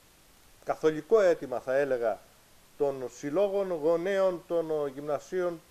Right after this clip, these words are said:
της πόλης μας, και όχι μόνο, αλλά και το, του Χιλιομοδίου, από ό,τι είδα,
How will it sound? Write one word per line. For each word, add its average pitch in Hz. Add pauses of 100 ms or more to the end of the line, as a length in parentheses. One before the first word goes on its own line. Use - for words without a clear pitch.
(320)
της -
πόλης 147
μας, 90 (200)
και 175
όχι 214
μόνο, 110 (220)
αλλά 127
και 151
το, 135 (240)
του 131
Χιλιομοδίου, 127
από 98
ό,τι 95
είδα, 180